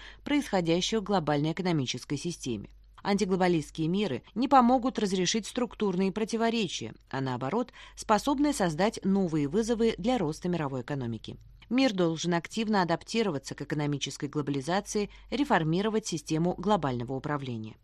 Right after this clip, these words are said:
Правительства разных стран должны рассматривать экономическую глобализацию как активную силу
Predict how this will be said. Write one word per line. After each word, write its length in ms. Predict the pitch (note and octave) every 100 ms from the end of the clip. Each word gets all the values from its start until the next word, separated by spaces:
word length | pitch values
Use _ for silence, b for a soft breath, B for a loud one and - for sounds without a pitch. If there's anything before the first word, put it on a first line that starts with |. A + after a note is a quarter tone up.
| - - -
Правительства 560 | C#4+ D#4+ D4 C4 B3 C4+
разных 280 | C4 B3+
стран 300 | - C4+ B3+
должны 300 | F#3+ D3+ G3
рассматривать 680 | G3+ F3+ G3+ G3+ F3+ F3 F3+
экономическую 640 | F3 F3 E3+ D#3+ D#3+ F3+ D3+
глобализацию 800 | E3 D#3+ D3+ E3+ G#3 - F3 D3+
как 280 | D#3 D3
активную 600 | F#2+ D3+ - E3 D3 D3+
силу 380 | D3+ A3 A#3+ A#3+